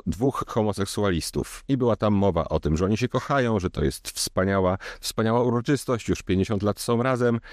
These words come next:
Nie wymyślam tego, każdy może sobie to sprawdzić. Więc jeżeli to jest ten Watykan, y, to trudno się dziwić, że on uznaje, że stanu wyższej konieczności nie ma.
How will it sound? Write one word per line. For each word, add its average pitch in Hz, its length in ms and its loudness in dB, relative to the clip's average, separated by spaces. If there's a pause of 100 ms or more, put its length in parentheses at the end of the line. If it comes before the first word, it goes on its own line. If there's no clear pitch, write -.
(500)
Nie 135 160 0
wymyślam 120 380 0
tego, 104 180 2
każdy 92 300 0
może 87 200 0
sobie 82 220 0
to 90 100 0
sprawdzić. - 580 -4
Więc 123 260 0 (400)
jeżeli 95 340 2
to 127 100 0
jest - 260 -2
ten 123 280 2
Watykan, 80 640 -2 (400)
y, 90 160 4
to 113 300 2 (320)
trudno 120 560 0
się 113 220 0
dziwić, 85 560 0
że 104 300 -2 (520)
on 90 380 2 (260)
uznaje, 95 500 0
że 107 120 -2
stanu 123 280 0
wyższej 110 300 -2
konieczności 95 600 -2
nie 82 160 2
ma. 62 180 -6